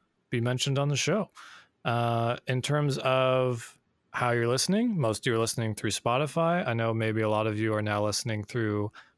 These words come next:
uh, Apple Podcasts, which is great. Whatever you're listening to us on, please give us a rating and follow us on that platform. That'd s-, help a lot. And if you have a couple dollars and you wanna throw it our way,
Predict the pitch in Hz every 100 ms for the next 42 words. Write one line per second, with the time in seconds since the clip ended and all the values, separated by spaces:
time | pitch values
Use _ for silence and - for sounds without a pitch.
0 | _ 110 101 98 - 120 - - 131 151
1 | 165 170 156 131 104 107 - 143 151 269
2 | 127 165 165 156 - 151 135 143 135 -
3 | 135 131 135 - - 160 139 143 127 -
4 | 113 127 147 165 165 _ _ 110 98 113
5 | 117 147 165 - 151 165 156 160 165 185
6 | 196 190 123 104 98 - - - - 107
7 | - - 104 101 156 - - - _ _
8 | - 139 135 135 139 139 147 120 127 117
9 | 123 123 113 113 120 139 123 113 110 104
10 | 113 110 104 107 123 180